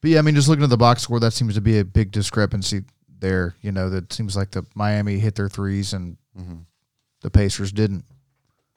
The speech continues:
Speaker 2: They, they, I mean, they both didn't really shoot well. It was Duncan shot well. <laughs>
Speaker 1: Yeah, Ariza went oh of three from the three-point line.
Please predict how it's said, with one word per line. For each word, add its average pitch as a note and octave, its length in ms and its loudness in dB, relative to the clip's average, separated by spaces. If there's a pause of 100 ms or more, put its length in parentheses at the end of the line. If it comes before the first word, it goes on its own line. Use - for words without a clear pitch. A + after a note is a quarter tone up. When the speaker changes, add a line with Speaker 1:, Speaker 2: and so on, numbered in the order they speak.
(220)
Speaker 2:
They, A2+ 220 2
they, B2+ 240 -4
I C3 40 2
mean, A#2+ 180 2
they G#2+ 100 4
both A2 340 0
didn't F2+ 200 -8
really F#2 220 -2
shoot - 300 -4
well. G2 320 2 (240)
It G#2 80 -4
was G2 240 -2 (1000)
Duncan A2 500 6
shot F2+ 260 4
well. F#2+ 400 6 (540)
<laughs> C3 80 -4 (1300)
Speaker 1:
Yeah, A2 180 2
Ariza A#2+ 360 6
went A#2 200 2
oh A#2 140 6
of A2+ 100 2
three A#2 240 2
from A#2 160 -4
the G#2+ 80 0
three-point A2+ 400 0
line. G#2+ 440 0